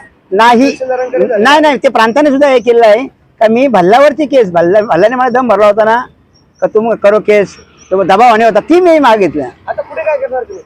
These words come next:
Speaker 1: आता यांच्यावर सरकारी कागदपत्रामध्ये बेकायदेशीर बदल, कलम, आता हे पोलीसच टाकतील कलम.
Speaker 2: बरोबर.
Speaker 1: सरकारी कागदपत्रामध्ये बदल काय,
Speaker 2: हो.
Speaker 1: त्यानुसार त्याला सातच गुंठ्याचे पैसे मिळतात,
Speaker 2: ओके.
Speaker 1: पण त्यांनी पूर्ण दोन्ही हिस्से नावावर केल्यामुळे त्याला एकवीस गुंठ्याचे पैसे भेटतात.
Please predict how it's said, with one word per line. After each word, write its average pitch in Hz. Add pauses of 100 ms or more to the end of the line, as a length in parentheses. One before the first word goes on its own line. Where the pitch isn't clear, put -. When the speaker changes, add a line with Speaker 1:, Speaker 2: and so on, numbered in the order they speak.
Speaker 1:
आता 214
यांच्यावर 269
सरकारी 240
कागदपत्रामध्ये 247
बेकायदेशीर 233
बदल, 226 (460)
कलम, 208 (320)
आता 170
हे 214
पोलीसच 233
टाकतील 202
कलम. 160 (260)
Speaker 2:
बरोबर. 508
Speaker 1:
सरकारी 202
कागदपत्रामध्ये 202
बदल 180
काय, 156 (180)
Speaker 2:
हो. 160
Speaker 1:
त्यानुसार 233
त्याला 240
सातच 233
गुंठ्याचे 285
पैसे 233
मिळतात, 185
Speaker 2:
ओके. -
Speaker 1:
पण 226
त्यांनी 240
पूर्ण 277
दोन्ही 294
हिस्से 277
नावावर 269
केल्यामुळे 269
त्याला 277
एकवीस 262
गुंठ्याचे 294
पैसे 247
भेटतात. 165